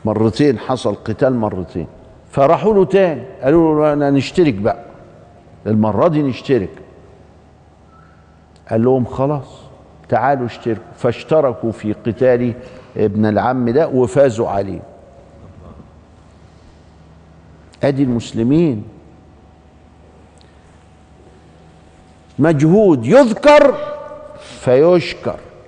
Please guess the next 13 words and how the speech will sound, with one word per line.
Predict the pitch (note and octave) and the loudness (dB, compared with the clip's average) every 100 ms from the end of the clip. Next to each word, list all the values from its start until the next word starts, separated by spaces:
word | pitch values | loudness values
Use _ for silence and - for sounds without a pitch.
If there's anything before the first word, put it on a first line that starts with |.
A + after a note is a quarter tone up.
| - - - - - - - - - - - - - - | -20 -20 -20 -20 -20 -20 -20 -20 -20 -20 -20 -20 -20 -6
تصرفات | A#2 - C3+ C3+ C#3 F#3+ G3 D3+ - - | -6 -2 0 0 0 4 4 4 -2 -4
تذكر | - C#4 B3+ - D4+ D#4 D#4 - - - | 4 6 6 4 4 4 2 -6 -16 -12
فتشكر، | - C3+ G#3+ G3 - - A2 - - - - - - - | -6 0 2 0 -2 -14 -18 -18 -20 -20 -20 -20 -20 -6
مش | A2 A2+ | -6 -4
تعر، | - C#3 B2 F#3+ D#3+ A2+ - - - F#2+ | -4 -2 2 2 0 -4 -12 -20 -16 -6
لا، | G#2 B2 A#2+ - - - - - - | 0 2 2 -2 -12 -20 -20 -20 -8
مش | A2 A2 | -6 -6
تشوه | - C#3 - B3 G3 F#3+ | -4 -2 2 4 4 2
صورة | - - A3+ G3+ D#3+ | 2 0 2 2 2
الإسلام | E3 D#3 - G3 F#3+ | -4 -4 0 2 2
والمسلمين | E3 D#3+ A#2+ E3 F#3+ | -2 -4 -4 0 0
في | F#3+ D#3+ | 0 -2
العالم، | D3 D#3 E3 D#3 C#3+ | 0 2 2 0 -2